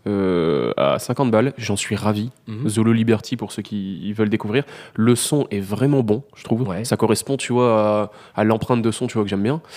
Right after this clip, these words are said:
Speaker 1: Et, euh, alors, c'est du Bluetooth, tu vois, donc ça, fonctionnette, hein. Clairement, j'ai pas souvent de bugs. Des fois, d'un coup, ils vont plus se connecter, je dois les reset et je dois les
Speaker 2: C'est
Speaker 1: reconnecter à mon
Speaker 2: chiant,
Speaker 1: téléphone.
Speaker 2: ça.
Speaker 1: C'est du Bluetooth, c'est pas, euh,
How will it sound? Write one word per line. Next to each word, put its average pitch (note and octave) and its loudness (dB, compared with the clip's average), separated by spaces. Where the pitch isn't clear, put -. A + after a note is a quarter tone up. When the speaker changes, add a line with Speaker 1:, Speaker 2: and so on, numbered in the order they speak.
Speaker 1:
Et, A#2 4
euh, G#2 4
alors, G#2 0
c'est G#2 -6
du G#2 -8
Bluetooth, A#2+ -2
tu - -2
vois, A2 4
donc F#2 -4
ça, B1+ -6
fonctionnette, - 0
hein. G2+ 0
Clairement, A#2 2
j'ai F#2+ -4
pas G#2 2
souvent A2+ 0
de G#2+ 2
bugs. D3 4
Des G#2+ 0
fois, C#3 2
d'un A2 2
coup, C3 0
ils A#2 6
vont G#2+ 2
plus A2 -2
se - -4
connecter, B2 2
je A2 0
dois A2 6
les G#2+ 4
reset G#2 2
et G#2+ 0
je G2 -6
dois G#2 4
les G2+ 2
Speaker 2:
C'est - -8
Speaker 1:
reconnecter G#2+ 0
à - 4
mon G#2 2
Speaker 2:
chiant, G#2+ 2
Speaker 1:
téléphone. C3+ 2
Speaker 2:
ça. - -12
Speaker 1:
C'est - -6
du A2+ 0
Bluetooth, D3 0
c'est - -2
pas, G2+ 0
euh, G#2 4